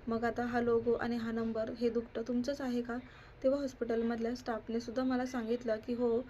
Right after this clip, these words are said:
हे दुपटं आमच्याच हॉस्पिटलमधलं आहे आणि हे दुपटं तुमच्याच बाळाला आम्ही दिलं होतं. आणि मग आता त्या लोगोवरून त्यांनी हे पण मला पुढे सांगितलं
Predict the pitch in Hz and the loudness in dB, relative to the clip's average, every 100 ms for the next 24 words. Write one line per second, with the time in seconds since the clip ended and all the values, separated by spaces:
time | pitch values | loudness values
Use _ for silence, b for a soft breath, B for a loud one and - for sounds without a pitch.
0 | B B - 285 269 254 302 240 240 277 | B B -6 -2 -2 0 0 2 0 -2
1 | 262 247 240 233 226 226 226 226 233 233 | -4 -4 -2 0 -2 -2 -2 -2 -2 -4
2 | - 233 226 269 B B B B - 269 | -4 -4 -2 -4 B B B B 4 4
3 | 277 254 254 254 233 254 262 254 233 240 | 4 0 0 2 2 2 2 0 0 0
4 | 226 247 226 226 220 214 208 - B B | 0 0 0 -2 -6 -6 -8 -10 B B
5 | B 220 226 226 233 254 247 247 B B | B -4 0 0 0 0 -2 -6 B B
6 | - - 294 262 240 247 240 233 247 233 | -4 0 6 6 8 6 6 4 2 2
7 | 254 240 233 254 254 240 240 233 240 247 | 4 2 0 0 2 0 0 0 0 -2
8 | 220 240 240 220 | -4 -2 -2 -2